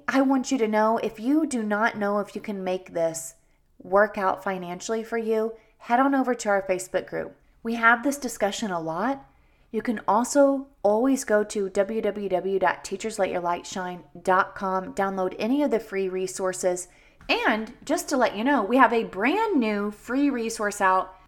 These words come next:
Five Planning Strategies to Increase Your Productivity. These will help you even with your financial agenda, friends. You can find that resource at w w w dot teachers let your light shine dot com.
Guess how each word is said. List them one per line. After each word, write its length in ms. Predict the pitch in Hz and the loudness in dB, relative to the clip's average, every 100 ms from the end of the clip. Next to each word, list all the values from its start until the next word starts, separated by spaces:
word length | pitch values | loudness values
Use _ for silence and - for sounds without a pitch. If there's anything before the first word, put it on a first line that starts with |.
| - | -20
Five 640 | - 269 262 311 349 - - | -4 2 4 2 0 -6 -10
Planning 500 | - 254 247 254 247 | -2 0 2 0 -2
Strategies 840 | - 226 208 208 190 175 175 - | -2 2 4 2 -2 -6 -8 -8
to 160 | - 208 | -4 -2
Increase 520 | 196 - 240 254 262 | -4 -4 0 0 0
Your 100 | 240 | -2
Productivity. 880 | 240 214 214 214 214 196 175 - - - _ | 2 4 4 2 -2 0 -2 -4 -12 -20 _
These 280 | 226 302 302 | 4 4 6
will 180 | 294 294 | 6 8
help 280 | 285 277 277 | 10 10 8
you 340 | 254 202 180 - _ | 4 4 2 -6 _
even 400 | - 277 285 285 | 0 4 6 6
with 240 | 262 262 262 | 4 2 2
your 140 | 254 | -2
financial 880 | 254 226 214 233 226 247 196 196 - _ _ | 2 2 2 -2 -2 -2 -2 -2 -6 _ _
agenda, 480 | 202 190 226 208 175 | 0 2 0 0 -4
friends. 640 | 135 175 160 165 156 - - - _ _ | -4 -6 -6 -8 -12 -16 -20 -20 _ _
You 120 | 233 | -6
can 180 | 247 240 | -2 0
find 260 | 226 220 254 | 2 4 4
that 140 | 269 | 2
resource 540 | 214 214 226 220 214 - | 0 -2 -4 -4 -6 -4
at 180 | 196 - | -4 -2
w 240 | 202 226 | -4 -2
w 240 | 220 214 214 | -2 -2 -2
w 320 | 202 202 208 | -4 -2 0
dot 240 | 190 - | 0 -2
teachers 320 | - 202 214 214 | -6 -8 -4 -4
let 120 | 196 | -4
your 120 | 196 | 0
light 240 | 190 185 | 0 0
shine 400 | - 196 185 185 - | -4 -6 -6 -10 2
dot 380 | 180 185 - | 4 4 0
com. 380 | - 190 190 220 | -6 -2 -2 -4